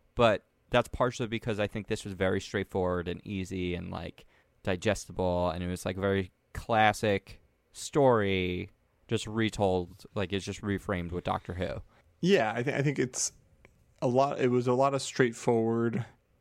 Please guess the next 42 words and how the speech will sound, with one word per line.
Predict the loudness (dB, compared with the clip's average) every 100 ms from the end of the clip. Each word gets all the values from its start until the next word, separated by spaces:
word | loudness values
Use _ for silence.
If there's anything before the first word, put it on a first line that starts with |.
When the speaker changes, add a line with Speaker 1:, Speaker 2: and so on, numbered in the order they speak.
| -2
Speaker 2:
um, | 0 2 0 -4 -8 -14 _ _ -12
stuff | 2 2 4 2
in |
it. | 2 0 -6 -4
So, | 2 4 4 0 -12 _ _ 2
yeah, | 4 4 2
it's | 2
like, | 0 0 -16 -20 _ _ _ 4
but | 4
I |
thought | 6 4
it, | 2 2
what | 2 2
they | 4
did | 4
was | 2 -2
really | -4 -2
well | -6 -6 -10 -14 _ -4
done. | -2 -2 -4 -12 -16 _ _
Speaker 1:
Yes. | -2 -2 -2 -16 _ -4
Speaker 2:
You | -4
know, | -4 -10 -10
it's | -4 -2
like | 2
they | 4
basically | 4 2 0 2 2 0 -4 _ -20 -20 -10
did | -4
a | 0
really | 2 2
good | 2 0 -2
Problem | -2 0 0 -2
on | -2
a |
Ship | -2 -4 -4
episode | -8 -6 -4 -4 -4 -6 -12 _ _ _ _ 0
with, | 0 0 -6
you | -10 0
Speaker 1:
Problem | 2 4 2 0
Speaker 2:
know, |
Speaker 1:
on | -2 -6
a |
Ship. | -8 -12